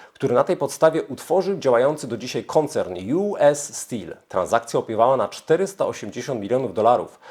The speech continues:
co wówczas czyniło starego Szkota najbogatszym człowiekiem na świecie. Jak tego dokonał? Co ten słynny przedsiębiorca chciałby dzisiaj nam powiedzieć w dziedzinie kontrolowania stanu umysłu?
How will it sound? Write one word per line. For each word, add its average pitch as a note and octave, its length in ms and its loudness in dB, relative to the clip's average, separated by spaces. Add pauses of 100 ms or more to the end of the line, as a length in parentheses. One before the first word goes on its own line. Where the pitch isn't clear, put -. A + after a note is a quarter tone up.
(160)
co B2+ 160 -2
wówczas E3 600 -2
czyniło B2 400 -2
starego G#2 420 -2
Szkota A2 420 0
najbogatszym G#2+ 840 0
człowiekiem G#2+ 600 -6
na F#2 100 0
świecie. - 500 -10 (360)
Jak F#2 600 -4
tego G2 440 -4 (140)
dokonał? B2 600 0 (320)
Co A3+ 300 4
ten A2 200 -2
słynny C#3 400 -2
przedsiębiorca A2 720 -4
chciałby G2+ 340 -4
dzisiaj D3+ 260 -4
nam G#2 120 0
powiedzieć C3 440 -6
w G#2+ 120 -20
dziedzinie C3 380 -2
kontrolowania D3 840 2
stanu G#2+ 320 -6
umysłu? A2 440 -8